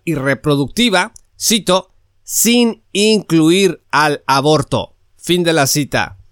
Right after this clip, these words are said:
La declaración modifica el concepto reciente, muy explotado el día de hoy, que eleva al aborto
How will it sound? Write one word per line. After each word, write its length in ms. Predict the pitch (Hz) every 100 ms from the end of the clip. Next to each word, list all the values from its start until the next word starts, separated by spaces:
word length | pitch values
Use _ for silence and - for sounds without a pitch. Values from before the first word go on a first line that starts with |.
| _ _ _ _ _ _
La 160 | - 147
declaración 600 | 151 139 151 147 160 214
modifica 960 | 160 160 147 147 131 226 240 170 170 - _ _ _ -
el 200 | 135 135
concepto 880 | 143 143 - 208 - 170 160 131 113
reciente, 960 | 143 135 - 214 240 190 160 175 - _ _ _ _ _ _
muy 440 | - 139 220 254 202
explotado 920 | 127 - 151 139 185 202 190 160 - _ _ _ -
el 160 | 135
día 220 | 139 190 170
de 100 | 147
hoy, 300 | 165 185 160
que 300 | 160 160 156
eleva 680 | 151 170 226 220 208 180 -
al 220 | - 147 147
aborto 680 | 151 202 175 180 196 180